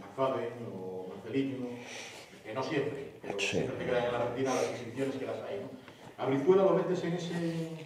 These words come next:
Speaker 1: en ese cupo?
Speaker 2: Sabes que yo no, no, no soy de los que tiene ese tipo de imaginarios, porque creo que es un tema, es un tema colectivo, el, el baloncesto, ¿no?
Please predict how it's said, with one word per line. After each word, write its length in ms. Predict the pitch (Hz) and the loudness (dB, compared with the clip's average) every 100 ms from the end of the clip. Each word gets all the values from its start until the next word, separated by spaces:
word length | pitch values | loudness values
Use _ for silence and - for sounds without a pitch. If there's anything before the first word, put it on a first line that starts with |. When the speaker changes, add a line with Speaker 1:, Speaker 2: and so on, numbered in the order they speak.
| - - - - - - - - - - 120 | -14 -18 -14 -12 -12 -12 -14 -16 -16 -10 -4
Speaker 1:
en 80 | |
ese 520 | - 156 156 151 143 143 | -4 -2 0 0 0 0
cupo? 400 | 185 170 160 160 - - | -2 0 -2 -4 -10 6
Speaker 2:
Sabes 320 | - 101 92 | 12 12 12
que 160 | - 98 | 12 12
yo 120 | 95 | 12
no, 360 | 95 87 85 80 - - - - 78 | 12 12 12 12 8 0 -4 -2 2
no, 180 | 82 73 80 | 4 4 6
no 100 | 85 | 8
soy 200 | - 87 | 12 12
de 100 | 80 | 12
los 140 | 73 | 12
que 120 | - | 10
tiene 220 | 82 85 82 | 10 12 10
ese 220 | - 85 | 8 6
tipo 340 | 80 - 80 | 6 12 12
de 160 | 82 80 - - - - - - | 12 12 4 -12 -12 -14 -6 4
imaginarios, 600 | 78 76 101 113 90 - | 6 8 12 12 12 8
porque 240 | 78 78 | 2 12
creo 160 | 90 80 | 12 12
que 60 | |
es 100 | - | 8
un 100 | 90 | 10
tema, 340 | 85 85 78 73 - | 12 12 12 10 -2
es 140 | - - | -2 0
un 100 | 85 | 6
tema 220 | 80 76 | 6 8
colectivo, 480 | 78 76 - 110 78 | 8 8 12 12 12
el, 280 | 71 64 - | 12 6 2
el 60 | |
baloncesto, 680 | 76 73 78 - 101 - 80 | 6 6 8 8 8 6 0
¿no? 120 | 92 | 0